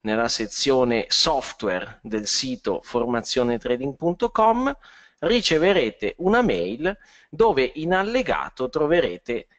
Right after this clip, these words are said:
quattro file, due relativi appunto all'indi-, uno relativo all'indicatore DevaFrame, uno relativo al, all'Expert Advisor Auto DevaFrame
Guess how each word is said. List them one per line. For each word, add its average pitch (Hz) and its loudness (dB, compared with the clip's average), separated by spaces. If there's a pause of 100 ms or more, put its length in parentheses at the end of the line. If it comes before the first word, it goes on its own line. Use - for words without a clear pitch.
(160)
quattro 135 -2
file, 95 -4 (1400)
due 139 0 (360)
relativi 127 -2 (120)
appunto 127 -2
all'indi-, 113 -4
uno 147 4
relativo 120 0
all'indicatore 120 -2
DevaFrame, 240 -2 (460)
uno 226 4
relativo 123 0 (100)
al, 113 -2
all'Expert 131 -2
Advisor 127 -2
Auto 135 2
DevaFrame 175 -2